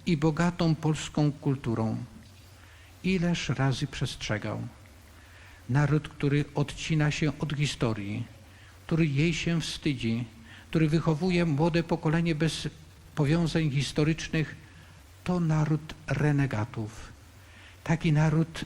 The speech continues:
skazuje się dobrowolnie na śmierć, podcina korzenie swojego istnienia”. Warto, kochani, abyśmy pamiętali także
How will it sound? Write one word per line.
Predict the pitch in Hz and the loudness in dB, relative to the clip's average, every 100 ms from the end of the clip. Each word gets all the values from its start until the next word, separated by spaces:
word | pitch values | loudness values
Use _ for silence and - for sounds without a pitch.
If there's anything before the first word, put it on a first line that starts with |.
| - | -8
skazuje | - - 143 151 165 160 | -6 0 0 2 0 2
się | 160 | 0
dobrowolnie | 151 143 147 143 165 165 165 | 0 2 0 2 2 2 2
na | 160 165 | 2 2
śmierć, | - 131 120 113 - - - - - - - | 0 0 0 -4 -10 -12 -12 -18 -20 -20 -4
podcina | 151 - - 160 151 | -2 -2 -2 2 2
korzenie | 151 139 139 123 131 127 - - - - | 2 0 2 2 2 0 -6 -18 -16 -10
swojego | - 143 131 123 123 | -2 2 2 2 -2
istnienia”. | 127 - - 107 101 113 127 - - - - - - - - - - - - - - - - - | -4 -6 -2 -2 -2 -4 -8 -14 -20 -20 -20 -20 -20 -20 -20 -20 -20 -20 -20 -20 -20 -20 -20 -4
Warto, | 196 180 175 | -2 -2 0
kochani, | 160 147 170 170 | 0 2 0 2
abyśmy | 151 139 - 156 | 0 -2 0 -2
pamiętali | 139 139 135 131 143 131 117 | 2 2 2 0 0 0 -2
także | 135 131 113 127 120 | -2 -2 -2 -2 -4